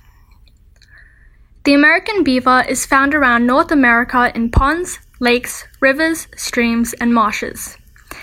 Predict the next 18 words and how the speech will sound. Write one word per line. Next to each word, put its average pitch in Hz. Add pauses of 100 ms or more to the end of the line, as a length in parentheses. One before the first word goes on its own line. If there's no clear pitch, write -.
(300)
These 349
beavers 285
live 262
inside 240
lodges, 247 (380)
which 285
are 277
built 269
with 262
sticks -
and 269
mud 226
and 262
are 254
either 277
along 254
the 240
riverbank 349